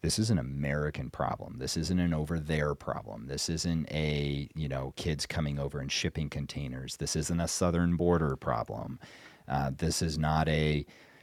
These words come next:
you know, the conspiracy theories that, you know, that, you know,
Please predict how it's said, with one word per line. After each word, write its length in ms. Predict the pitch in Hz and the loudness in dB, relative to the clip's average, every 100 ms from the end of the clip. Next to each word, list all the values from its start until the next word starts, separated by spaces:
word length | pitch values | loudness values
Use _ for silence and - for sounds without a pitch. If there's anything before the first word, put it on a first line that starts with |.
| - | -2
you 120 | 78 | 2
know, 360 | 69 65 65 - | 2 2 0 -2
the 240 | 73 69 - - | -2 -2 -6 -8
conspiracy 640 | - 78 - 90 85 - 78 | -2 0 4 6 6 4 0
theories 500 | - 78 78 76 73 | 2 2 4 2 2
that, 80 | 73 | -2
you 100 | 71 | 0
know, 160 | 71 | 0
that, 200 | 71 67 67 64 | -2 -4 -6 -8
you 120 | 71 | -4
know, 260 | 67 65 | -4 -4